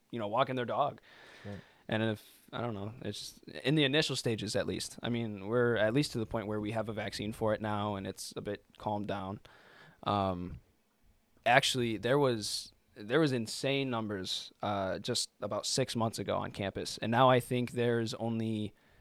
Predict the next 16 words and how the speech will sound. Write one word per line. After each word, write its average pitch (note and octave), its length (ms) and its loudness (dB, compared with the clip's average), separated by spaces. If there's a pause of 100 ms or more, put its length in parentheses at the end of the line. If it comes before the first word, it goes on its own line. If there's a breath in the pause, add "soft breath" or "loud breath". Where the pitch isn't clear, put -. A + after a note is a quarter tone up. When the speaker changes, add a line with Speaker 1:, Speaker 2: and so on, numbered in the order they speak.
(340 soft breath)
Speaker 1:
seventeen B2 840 0
confirmed B2+ 440 -6
cases C#3 440 -4 (220)
Speaker 2:
Nice. - 320 -20 (300)
Speaker 1:
at C3 120 6
my C3 120 6
school C3 260 2
currently. C3 420 -4 (240)
Yeah. G#2+ 220 -4 (460)
So - 160 -2
Speaker 2:
Cool. A#2 80 2
Speaker 1:
it's, - 360 -6 (140)
it's C#3+ 340 2
reduced B2+ 360 0
like A2 120 -6
crazy G#2+ 400 -4